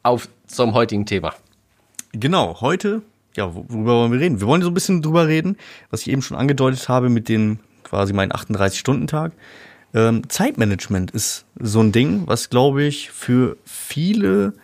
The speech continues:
Speaker 2: ja, ist halt ein Wort so, okay, aber, ähm, man schafft es nicht, sich Zeit freizuschaufeln, die Prioritäten so zu legen, dass man abends sagt, okay, ich kann jetzt auch mal eine Stunde daddeln oder ich mache jetzt effektiv, setze ich mich ran. Es kann auch sowas sein wie eine Steuererklärung. So, ich setze mich jetzt einmal hin, fokussiere mich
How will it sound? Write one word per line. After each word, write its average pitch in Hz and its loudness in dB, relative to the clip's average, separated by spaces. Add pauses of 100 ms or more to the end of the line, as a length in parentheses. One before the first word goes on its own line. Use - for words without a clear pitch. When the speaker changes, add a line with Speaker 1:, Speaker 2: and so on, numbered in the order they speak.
(920)
Speaker 2:
ja, 85 -10
ist 92 -2
halt 107 2
ein 95 -2
Wort 113 4
so, 143 2
okay, 120 0
aber, 131 2 (420)
ähm, 117 0
man 113 -2
schafft - -2
es - -2
nicht, 123 4
sich 117 -2 (400)
Zeit 123 -2
freizuschaufeln, 139 0
die 131 -2
Prioritäten 113 2
so 113 -2
zu - -4
legen, 117 4
dass 107 -2
man 107 -4
abends 110 0
sagt, 107 -8
okay, - -4
ich - -6
kann 113 -2
jetzt 113 -2
auch - -2
mal 107 0
eine 104 0
Stunde 101 0
daddeln 135 2
oder 131 2 (300)
ich - -10
mache 104 -2
jetzt 110 -4
effektiv, 127 0
setze 113 2
ich 127 2
mich - -2
ran. - -2
Es - -16
kann 127 -4
auch 131 -4
sowas 131 2
sein 135 4
wie 143 4
eine 139 4
Steuererklärung. 110 2
So, 98 -2
ich 127 -2
setze 147 -2
mich 139 0
jetzt 131 0
einmal 147 2
hin, 143 0
fokussiere 139 -2
mich 123 0